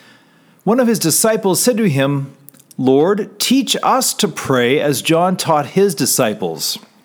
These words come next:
And he said to them, "When you pray, say,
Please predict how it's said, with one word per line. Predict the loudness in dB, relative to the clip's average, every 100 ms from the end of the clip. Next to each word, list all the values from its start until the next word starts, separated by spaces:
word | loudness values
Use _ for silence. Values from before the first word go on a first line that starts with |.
| _ _ _ _ _ _ -20 _ _ -16 -2
And | 2
he | 2
said | 2 0
to | 0
them, | 0 0 0 -4 -10 -20 -20 _ _ _ _ _ _ _ -2
"When | 0 2
you | 0
pray, | -2 -2 0 0 -2
say, | -2 0 2 2 0 -2